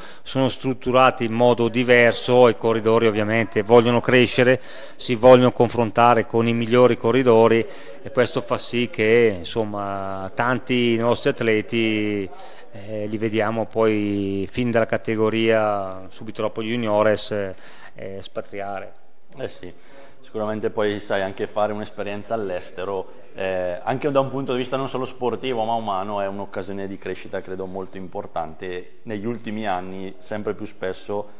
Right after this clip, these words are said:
Speaker 2: parlavamo prima di Milesi ad esempio,
Speaker 1: Sì.
Speaker 2: è uno di questi che scelgono di fare, eh, questo tipo di esperienze. Forse uno dei primi negli ultimi anni era stato Edoardo Affini, che era andato alla SEG Racing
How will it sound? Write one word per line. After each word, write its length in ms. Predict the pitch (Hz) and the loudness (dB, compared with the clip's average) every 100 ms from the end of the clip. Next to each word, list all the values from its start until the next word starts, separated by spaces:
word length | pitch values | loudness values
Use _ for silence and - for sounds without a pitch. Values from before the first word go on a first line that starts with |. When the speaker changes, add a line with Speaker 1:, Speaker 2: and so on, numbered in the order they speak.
| - | -10
Speaker 2:
parlavamo 380 | 98 92 104 98 | -4 -4 -4 -6
prima 260 | 101 101 | -8 -8
di 60 | 95 | -8
Milesi 380 | 98 95 85 98 | -8 -10 -10 -10
ad 80 | |
esempio, 440 | 95 92 87 - 95 | -8 -8 -10 -8 -8
Speaker 1:
Sì. 120 | 95 | 0
Speaker 2:
è 200 | 107 95 | 0 0
uno 220 | 92 90 | -6 -12
di 100 | 95 | -12
questi 400 | - 92 87 101 | -10 -10 -10 -12
che 240 | - 95 - - - | -10 -10 -10 -12 -14
scelgono 580 | - - 104 110 113 110 | -14 -4 -4 -2 -4 -6
di 100 | 104 | -6
fare, 480 | 95 101 104 101 98 - - - | -2 2 2 0 -4 -8 -14 -12
eh, 340 | 101 101 98 92 | -8 -4 -4 -4
questo 260 | 110 117 | -6 -6
tipo 240 | 107 107 113 | -8 -8 -8
di 80 | |
esperienze. 540 | 104 98 107 101 98 104 | -10 -8 -8 -6 -8 -8
Forse 380 | 120 - 131 113 - - | -6 -4 -4 -4 -10 -8
uno 180 | 127 | -2
dei 140 | 135 127 | -2 -2
primi 340 | - 127 131 | -4 -4 -2
negli 140 | 123 117 | -4 -4
ultimi 280 | 117 127 | -6 -6
anni 160 | 120 107 | -4 -4
era 140 | 107 | -4
stato 460 | 110 101 113 113 110 | -6 -6 -2 0 -2
Edoardo 540 | 123 120 110 110 107 | -4 4 4 4 2
Affini, 440 | 107 - 107 92 95 | -2 -4 -10 -10 -10
che 80 | 98 | -8
era 160 | 101 | -6
andato 340 | 101 98 98 104 | -6 -6 -4 -6
alla 300 | 104 98 95 | -2 -2 -4
SEG 360 | - 104 104 | -6 -8 -6
Racing 680 | 101 104 101 110 107 107 113 | -8 -8 -8 -12 -10 -8 -8